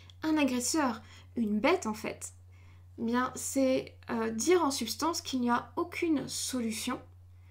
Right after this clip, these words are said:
à part se débarrasser des hommes et les éliminer défi-, et les éliminer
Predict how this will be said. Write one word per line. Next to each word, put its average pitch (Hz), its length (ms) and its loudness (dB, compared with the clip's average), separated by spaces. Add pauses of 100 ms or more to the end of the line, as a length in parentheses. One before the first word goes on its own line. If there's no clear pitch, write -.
(520)
à 240 100 2
part 277 320 8
se - 140 -2
débarrasser 247 720 2
des 220 220 2
hommes 262 180 2
et 233 60 0
les 220 200 -2
éliminer 226 480 0 (240)
défi-, 269 360 2
et 240 100 0
les 226 220 0
éliminer 262 600 4